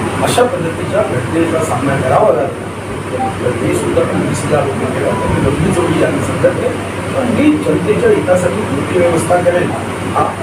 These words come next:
विश्वास मी शेवटचा करतो. विकासावर निवडणूक आली, समोरच्या उमेदवारांनी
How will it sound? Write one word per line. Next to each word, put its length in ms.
विश्वास 320
मी 100
शेवटचा 420
करतो. 1040
विकासावर 540
निवडणूक 480
आली, 180
समोरच्या 420
उमेदवारांनी 720